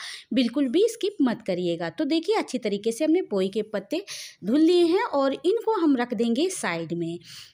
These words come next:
तो चलिए, इनको हम साइड में रख देते हैं और अच्छी तरीके से हमने इनको धुले हैं, एकदम, अ, ताज़े ही पत्ते लेना है और आपको रखे हुए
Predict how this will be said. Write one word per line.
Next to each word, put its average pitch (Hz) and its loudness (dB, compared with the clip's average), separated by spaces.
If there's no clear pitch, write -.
तो 392 2
चलिए, 339 2
इनको 202 -2
हम 269 2
साइड 196 0
में 311 6
रख 311 0
देते 302 -2
हैं 339 4
और 277 0
अच्छी 202 -4
तरीके 381 0
से 403 -6
हमने 392 2
इनको 381 4
धुले 339 2
हैं, 370 4
एकदम, 277 0
अ, 233 -4
ताज़े 196 -2
ही 311 4
पत्ते 311 -2
लेना 302 2
है 320 0
और 254 0
आपको 240 0
रखे 277 -2
हुए 330 2